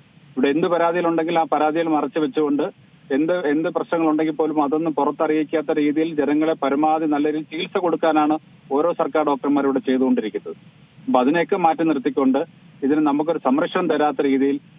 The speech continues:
ഇവിടെ എന്തെങ്കിലും മറ്റുള്ള കാര്യങ്ങൾ നല്ലത് വരുമ്പോൾ അതെല്ലാം ഞങ്ങളുടെ നല്ലതെന്ന് പറയുകയും ഇത്തരം പ്രശ്നങ്ങൾ വരുമ്പോഴത്തേക്ക് അത് സംഭവിച്ചു പോയി ഒറ്റപ്പെട്ട സംഭവം എന്ന് പറഞ്ഞ് മാറി നിൽക്കുന്ന പ്രവണത ഒട്ടും ശരിയായ നടപടിയല്ല.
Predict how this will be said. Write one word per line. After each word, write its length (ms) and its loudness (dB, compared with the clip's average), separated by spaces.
ഇവിടെ 140 0
എന്തെങ്കിലും 460 0
മറ്റുള്ള 420 0
കാര്യങ്ങൾ 260 2
നല്ലത് 320 0
വരുമ്പോൾ 420 0
അതെല്ലാം 540 0
ഞങ്ങളുടെ 260 0
നല്ലതെന്ന് 420 0
പറയുകയും 500 -2
ഇത്തരം 300 -4
പ്രശ്നങ്ങൾ 360 -2
വരുമ്പോഴത്തേക്ക് 720 0
അത് 160 -2
സംഭവിച്ചു 420 2
പോയി 200 2
ഒറ്റപ്പെട്ട 360 -2
സംഭവം 320 0
എന്ന് 120 2
പറഞ്ഞ് 200 0
മാറി 260 2
നിൽക്കുന്ന 300 -2
പ്രവണത 320 0
ഒട്ടും 300 -2
ശരിയായ 260 0
നടപടിയല്ല. 600 0